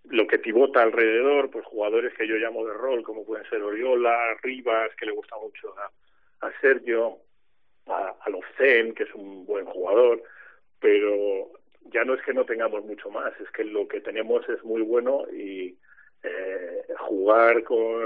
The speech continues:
o sea, hacer experimentos, pues, con gaseosa para ir a competir, y creo que esta selección está en condiciones de competir por las medallas,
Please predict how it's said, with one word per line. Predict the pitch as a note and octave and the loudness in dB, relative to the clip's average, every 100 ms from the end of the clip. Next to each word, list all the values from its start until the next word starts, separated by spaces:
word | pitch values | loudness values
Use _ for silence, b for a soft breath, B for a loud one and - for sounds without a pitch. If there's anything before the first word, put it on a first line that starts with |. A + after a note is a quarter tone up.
| A2 - - | -6 -8 -12
o | - - | -10 -2
sea, | A2 G#2 | 0 0
hacer | - A#2 | 0 0
experimentos, | A2 A#2 A2+ A#2 A#2 C3 B2 | 2 2 2 0 0 -2 -2
pues, | A2+ | -6
con | - G2 | -10 -16
gaseosa | F2 - - G2+ - - _ b b b - | -16 -18 -14 -14 -14 -20 _ b b b -6
para | F#2+ G2+ G2 | -2 2 2
ir | G#2 A2+ | 2 0
a | A2+ | 0
competir, | A2 G#2 G#2+ B2 A#2 G2+ - | -4 -6 -8 -6 -10 -10 -18
y | - F#2+ | -16 -12
creo | - G#2+ G2+ | -2 0 0
que | |
esta | G2+ - | -2 -10
selección | - G2 - G#2+ | -10 -10 -8 -12
está | F#2 A2 | -4 -4
en | |
condiciones | G2+ G2 F#2+ A2 G2+ | -2 -4 -4 -2 -2
de | G#2 | -2
competir | G2+ F2+ F#2 A2+ G#2 - B B B B B _ | -6 -6 -4 0 0 0 B B B B B _
por | A2+ G#2+ | 2 4
las | G2 | 2
medallas, | G#2 A2 A2+ G#2 E2+ | 2 4 6 4 0